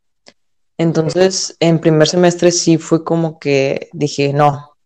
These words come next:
voy a dejar de ir a natación aunque sea un tiempo en lo que me adapto", pero se me pasó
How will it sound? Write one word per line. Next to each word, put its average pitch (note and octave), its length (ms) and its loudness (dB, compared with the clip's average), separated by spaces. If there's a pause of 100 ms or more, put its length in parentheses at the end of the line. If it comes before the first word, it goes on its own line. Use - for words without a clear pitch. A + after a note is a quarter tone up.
(500)
voy D#3 220 6
a E3 40 8
dejar E3+ 380 4
de D3+ 80 4
ir D#3 120 4
a E3+ 40 0
natación D#3+ 420 -2
aunque E3 200 -4
sea D#3 120 0
un D#3+ 100 -2
tiempo F3+ 500 2
en D#3+ 80 2
lo C#3 120 0
que D3 120 -2
me C#3 120 2
adapto", D3 560 2 (720)
pero F3+ 500 6
se F3+ 160 -2
me F3 140 4
pasó E3+ 280 4